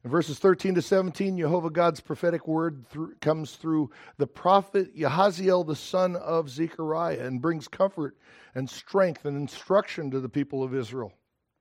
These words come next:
And then verses eighteen to twenty-one, we see praise which springs forth from godly fear. And we're gonna actually cover godly fear,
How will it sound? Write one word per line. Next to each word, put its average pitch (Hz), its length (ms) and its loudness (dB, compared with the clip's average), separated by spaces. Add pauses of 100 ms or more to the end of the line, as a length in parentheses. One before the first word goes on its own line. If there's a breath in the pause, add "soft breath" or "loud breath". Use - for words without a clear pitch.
(1040 soft breath)
And 131 160 -2
then 139 240 -2
verses 139 340 -2
eighteen 151 360 -2
to 139 40 -4
twenty-one, 143 540 -4
we 127 100 -6
see 143 220 -8
praise 151 500 -2
which - 280 -6
springs 151 500 -8
forth - 500 -6 (340 soft breath)
from 127 300 -4
godly 123 480 -2
fear. 107 520 -10
And 117 100 -6
we're 151 120 2
gonna 156 140 0
actually 143 320 -2
cover 147 380 -2
godly 127 420 -4
fear, 127 420 -6